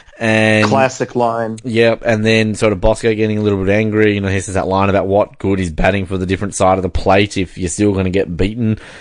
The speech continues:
Speaker 1: and sort of she's like, "My sexuality has no-, sexuality has nothing to do with you." Bosco storms out, and, um, we get Claire dropping the line of remembering when we used to say nothing happens by accident, and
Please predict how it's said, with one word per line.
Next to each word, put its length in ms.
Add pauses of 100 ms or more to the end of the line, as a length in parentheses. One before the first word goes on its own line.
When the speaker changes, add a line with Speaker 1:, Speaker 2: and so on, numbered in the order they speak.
(180)
Speaker 1:
and 120
sort 160
of 60
she's 180
like, 120
"My 100
sexuality 400
has 100
no-, 260
sexuality 640
has 100
nothing 240
to 80
do 200
with 140
you." 160
Bosco 300
storms 340
out, 300 (440)
and, 600
um, 640
we 100
get 140
Claire 240
dropping 340
the 180
line 420
of 180
remembering 880
when 160
we 120
used 160
to 60
say 200
nothing 260
happens 320
by 200 (100)
accident, 640
and 180